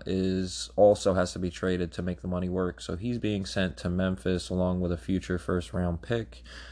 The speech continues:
Uh, don't know the breakdown as far as what year, what sort of protections are on that, but, um, definitely, uh, a blow, regardless of, you know, the fact that he's getting up there in,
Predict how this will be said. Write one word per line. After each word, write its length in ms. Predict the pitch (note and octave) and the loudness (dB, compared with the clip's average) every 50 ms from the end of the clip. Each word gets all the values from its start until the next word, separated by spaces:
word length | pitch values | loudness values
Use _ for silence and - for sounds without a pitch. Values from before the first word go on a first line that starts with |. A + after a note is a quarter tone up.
| - - - - | -18 -18 -10 -6
Uh, 460 | F#2 F2+ E2+ E2+ E2+ E2+ F2 F2 F2 F2 - - | -2 -2 0 2 2 2 2 0 -2 -4 -4 0
don't 200 | - G2 F#2+ - | 2 2 2 4
know 140 | F#2+ F#2 F2+ | 2 2 2
the 80 | F2+ | 2
breakdown 640 | E2+ - F2+ F#2 F#2 F2 - - F#2+ F#2 F2+ F2+ F2+ | 2 2 2 2 2 2 2 2 2 2 4 2 0
as 80 | E2+ | -2
far 300 | - - F2+ F#2 F2+ F2+ | -2 0 2 2 4 4
as 140 | F2+ F2 E2+ | 2 0 0
what 220 | F2+ F#2 F2 - F2 | 0 0 0 0 0
year, 340 | F#2 F#2 F#2 F2+ F2+ F2+ | 0 0 2 2 2 2
what 220 | F2 E2+ F2+ - - | 2 0 -2 -4 -4
sort 220 | - - F#2 F2 | -4 -4 -2 -2
of 80 | F2 - | -4 -6
protections 580 | - - - - F2+ - - - F2 F2 F2 | -8 -8 -4 -2 -2 -2 -2 -2 -4 -2 -2
are 140 | F2 F2 F2+ | -2 0 0
on 240 | F2+ F2+ F2+ F2+ F2+ | 0 0 0 0 0
that, 300 | F2+ F2+ F2+ F2 F2 - | 0 0 -2 -2 -4 -4
but, 240 | - F2+ F2+ - - - - - - - - - - - - - - | -4 -4 -4 -4 -8 -14 -18 -20 -20 -18 -18 -20 -20 -20 -16 -10 -6
um, 540 | F#2 F2+ F2 E2 E2+ E2+ E2+ E2+ E2+ E2+ E2+ - - - - - - - - - - G#2+ F#2+ | -2 0 0 2 2 2 0 0 -2 -4 -6 -8 -14 -18 -20 -20 -20 -18 -18 -14 -12 -10 0
definitely, 840 | F#2 G2+ G2+ G2+ - - G#2 G2 - - F#2+ F#2+ F#2+ F#2+ F#2 F#2 F#2 | 4 6 6 6 6 2 0 0 0 0 0 2 2 2 2 2 2
uh, 460 | F#2 F#2 F2+ F2+ F2+ F2+ F2+ F2 E2 - | 0 0 0 0 0 0 0 -2 -2 -2
a 80 | - | -4
blow, 600 | F2+ F2+ F#2 F2+ G#2 G#2+ G2+ G2 F#2+ F#2 F#2 F#2 | -6 -4 -2 2 6 6 6 6 6 4 2 2
regardless 720 | F#2 F2+ F#2 F2+ F2 G2 G2 F#2+ G2 F#2+ F#2+ F#2+ F#2 - - | 2 0 0 0 2 4 4 4 4 4 2 0 0 0 0
of, 200 | F#2 F2+ F2 - - - - | -2 -2 -2 -4 -10 -8 -6
you 80 | F#2+ | -4
know, 120 | F2+ F2 F2 | -2 -2 -2
the 60 | E2+ | -2
fact 220 | - F#2+ F#2 F2 | 0 0 0 0
that 80 | - F#2 | 0 -2
he's 140 | F2+ F2+ E2+ | -2 -2 -2
getting 260 | - F#2 F2+ E2+ F2+ | -2 -2 0 0 -2
up 140 | F2 - - | -2 -2 -2
there 240 | F2+ F2+ F2 F2+ | -2 0 0 0
in, 160 | F2 E2+ E2+ | 0 -2 -4